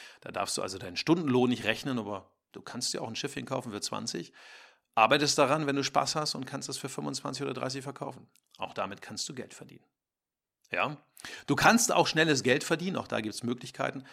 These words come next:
Zum Beispiel brauchst du natürlich ein gewisses, äh, ein gewisses, so heißt es, <laughs> ein gewisses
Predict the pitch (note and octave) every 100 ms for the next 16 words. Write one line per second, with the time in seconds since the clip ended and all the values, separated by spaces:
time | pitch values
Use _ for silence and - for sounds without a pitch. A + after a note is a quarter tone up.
0 | - - D3 C3+ B2 B2+ C#3 C3+ - _
1 | - - G#2 F2+ A2 G#2+ G#2+ G#2+ A2+ A2
2 | G#2+ - A#2 G#2 D#3+ C#3 C#3 - - A2+
3 | G#2 G2 E3 G#2 - B2 F#2+ F2+ C3+ -
4 | - A#2 A2+ B2 B2+ A2+